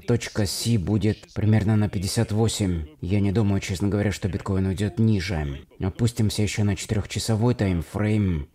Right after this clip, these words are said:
И вы видите, что биткоин находится внутри восходящего треугольника.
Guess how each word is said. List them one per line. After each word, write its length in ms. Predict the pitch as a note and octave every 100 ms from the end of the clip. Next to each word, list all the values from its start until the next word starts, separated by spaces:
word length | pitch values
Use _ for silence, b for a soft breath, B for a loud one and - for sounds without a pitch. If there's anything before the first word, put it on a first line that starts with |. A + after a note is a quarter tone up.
| -
И 120 | F2+
вы 160 | F2 G2+
видите, 340 | G#2+ G2 F#2+
что 180 | F#2 -
биткоин 400 | E2 - A2+ G2+
находится 580 | F2+ - G2+ G2+ - F#2+
внутри 680 | F2+ F2+ D#2+ F2 A2+ G#2+ E2+ -
восходящего 960 | F#2 F2+ A2+ - B2 G#2+ G2+ F2+ G2+ G#2
треугольника. 800 | G#2 A2 A2 G2+ E2+ E2+ G2 F2+